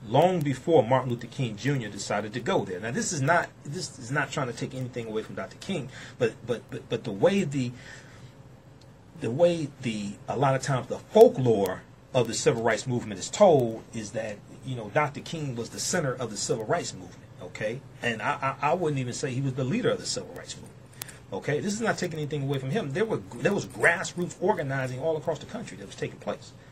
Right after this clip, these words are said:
There was grassroots organizing, but oftentimes the story is told with him as the center, and that's just not, that's just not true. So in,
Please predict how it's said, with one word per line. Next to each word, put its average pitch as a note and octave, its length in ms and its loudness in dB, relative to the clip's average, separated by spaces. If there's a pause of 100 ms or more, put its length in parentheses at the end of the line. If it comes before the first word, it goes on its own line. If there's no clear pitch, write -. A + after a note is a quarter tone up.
(280)
There D3+ 80 2
was B2+ 100 0
grassroots D3 480 0
organizing, G2+ 480 -6
but A#2+ 140 0 (580)
oftentimes D3+ 960 4 (120)
the A2+ 80 -10
story C#3 680 0
is A#2+ 180 -6
told A#2+ 540 2 (160)
with A#2+ 240 -8
him C#3+ 260 -2
as A#2 220 -8
the G2+ 100 -16
center, - 520 4 (1040)
and B2+ 400 2
that's C3 160 2
just C3+ 260 -4
not, A#2+ 220 -2 (340)
that's B2 180 -8
just B2+ 200 -6
not G#2+ 180 -6
true. - 260 -4 (680)
So E3 360 8
in, D#3 460 0